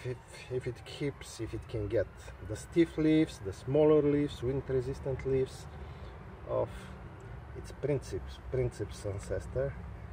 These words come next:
and the blue color, hopefully. Um, well, actually, Wagnerianus ancestor is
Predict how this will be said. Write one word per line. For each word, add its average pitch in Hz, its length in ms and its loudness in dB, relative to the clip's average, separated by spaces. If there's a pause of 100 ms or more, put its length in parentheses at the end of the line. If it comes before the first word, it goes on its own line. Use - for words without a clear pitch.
(220)
and 131 440 4 (1600)
the 101 80 0
blue 123 160 2
color, 107 420 6 (140)
hopefully. 101 480 -2 (1500)
Um, 104 440 -4 (600)
well, 117 220 4
actually, 110 320 2
Wagnerianus 107 640 4
ancestor 92 520 -4
is 95 220 -6